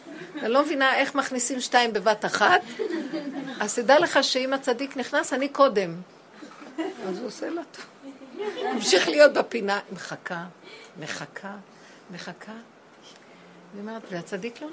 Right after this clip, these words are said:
נכנס, ואני כבר מתחילה להגיד, "מה הולך פה?" טוב, אני מסתכלת על הזקן, אז הוא אומר לי, "מה הבעיה שלך?" זהו, נגמר לי המוח, ואז התחלתי לדבר איתו, ואני אומרת לו,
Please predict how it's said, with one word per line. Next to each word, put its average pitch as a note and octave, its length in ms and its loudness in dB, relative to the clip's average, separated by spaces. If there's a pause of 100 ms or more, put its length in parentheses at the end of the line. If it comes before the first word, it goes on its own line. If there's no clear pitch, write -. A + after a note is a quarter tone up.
נכנס, E4+ 480 -12
ואני F3 320 -4
כבר F3+ 120 -6
מתחילה G3+ 460 -8
להגיד, B3+ 280 -10
"מה F3+ 100 -8
הולך B3 300 -12
פה?" - 160 -20 (680)
טוב, G#4 120 -10
אני F#4 100 -8
מסתכלת G#3 580 -8
על B3 120 -12
הזקן, F3+ 520 -12 (420)
אז E3 200 -14
הוא F3 80 -10
אומר E3 260 -10 (120)
לי, D3 200 -10 (1200)
"מה D3 140 -10
הבעיה D#3+ 580 -10
שלך?" - 720 -14 (1400)
זהו, C4+ 180 -16 (160)
נגמר A3 360 -6
לי C4+ 160 -8
המוח, F#3 500 -8
ואז A3 180 -8
התחלתי C#4 400 -12
לדבר C#4+ 360 -10
איתו, C4+ 240 -16 (100)
ואני G#3 160 -12
אומרת G#3 400 -14
לו, G3 180 -14